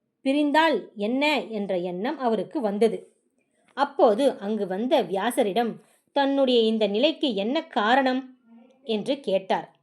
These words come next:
அதற்கு வியாசர், "ஒருவர் மனதாலும் உடலாலும் மற்றொருவருக்கு செய்வது மட்டுமே தீமை, அநீதி என்றாகாது.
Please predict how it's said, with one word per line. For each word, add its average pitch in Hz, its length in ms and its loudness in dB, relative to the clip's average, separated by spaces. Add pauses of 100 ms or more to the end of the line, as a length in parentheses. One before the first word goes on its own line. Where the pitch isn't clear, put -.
(280)
அதற்கு 247 380 0
வியாசர், 175 640 0 (300)
"ஒருவர் 226 640 6
மனதாலும் 214 680 0 (180)
உடலாலும் 240 720 2 (280)
மற்றொருவருக்கு 254 920 2
செய்வது 277 480 0
மட்டுமே 226 580 -2
தீமை, 247 480 -2 (720)
அநீதி 339 560 4
என்றாகாது. 190 800 -2